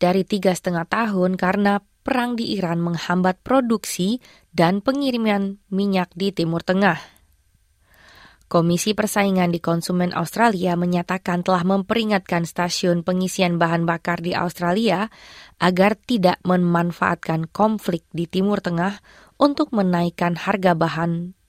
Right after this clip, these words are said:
bakar sebagai berlebihan. Regulator tersebut mengatakan akan campur tangan dalam kasus-kasus jika terjadi praktik penimbunan harga.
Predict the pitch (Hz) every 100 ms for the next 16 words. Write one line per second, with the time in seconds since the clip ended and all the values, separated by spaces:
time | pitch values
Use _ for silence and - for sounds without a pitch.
0 | _ 165 165 156 151 - - 156 160 160
1 | 165 175 - - - _ _ - 196 180
2 | 156 - 202 151 - _ _ _ _ -
3 | - _ 175 160 175 170 185 - 160 269
4 | 208 170 - - 185 170 156 156 - 156
5 | 170 277 - _ _ 175 - 196 247 302
6 | 277 247 - 165 160 160 202 233 180 185
7 | 247 262 202 180 185 180 170 - 196 175
8 | 156 - 247 - 285 302 254 190 160 170
9 | 185 185 - 170 - 185 - _ _ 254
10 | 214 180 175 170 - 175 175 - - _